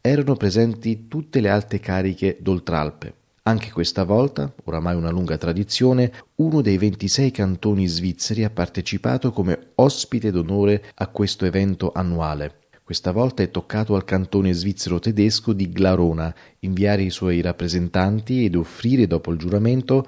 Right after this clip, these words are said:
le pietanze di quel luogo a tutti gli ospiti invitati.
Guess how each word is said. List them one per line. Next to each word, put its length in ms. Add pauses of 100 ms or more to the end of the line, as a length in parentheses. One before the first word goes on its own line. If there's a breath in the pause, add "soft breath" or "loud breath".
(160 loud breath)
le 100
pietanze 500
di 100
quel 200
luogo 340
a 60
tutti 420
gli 140
ospiti 420
invitati. 640